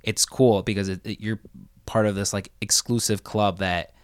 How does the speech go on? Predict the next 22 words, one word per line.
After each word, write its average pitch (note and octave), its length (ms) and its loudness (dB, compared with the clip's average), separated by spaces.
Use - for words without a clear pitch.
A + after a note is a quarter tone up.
I A#2 180 2
know, A2 340 -4
I A#2+ 140 6
know B2 100 6
what G#2+ 160 6
that G2 160 2
is, G2 240 2
you G#2 80 4
know G2+ 100 4
what G2 140 2
that F#2 180 2
is, F#2 340 -2
and F#2 260 -2
we A2 80 2
don't G#2 160 4
have G2+ 140 -2
to - 80 -4
explain. E2+ 600 -2
And G2 340 0
you A2 160 -6
guys A#2 220 2
have, G#2+ 440 2